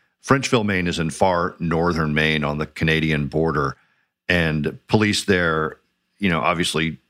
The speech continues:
jumped into an investigation right away. Maine State Police were involved. They determined that the baby was abandoned in sub-zero temperatures at a, at a gravel pit in Frenchville.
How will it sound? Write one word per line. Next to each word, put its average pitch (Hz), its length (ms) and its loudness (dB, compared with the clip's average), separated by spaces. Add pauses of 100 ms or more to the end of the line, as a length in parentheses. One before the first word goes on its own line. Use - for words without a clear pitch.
(120)
jumped 92 280 0
into 90 160 2
an 85 60 0
investigation 85 680 0
right 78 180 0
away. 85 260 0
Maine 82 240 0
State 80 260 -2
Police 82 320 0
were 85 100 2
involved. 80 460 -2 (880)
They 78 380 -2 (200)
determined 95 460 0
that 87 100 -2
the 90 80 -2
baby 80 360 0
was 78 200 -2
abandoned 80 560 0
in 73 120 -2
sub-zero 80 640 0
temperatures 80 720 -2 (440)
at 82 200 0
a, 76 200 0
at 82 120 -4
a - 20 -2
gravel 85 480 0
pit - 340 -4
in 80 120 -2
Frenchville. 78 680 -2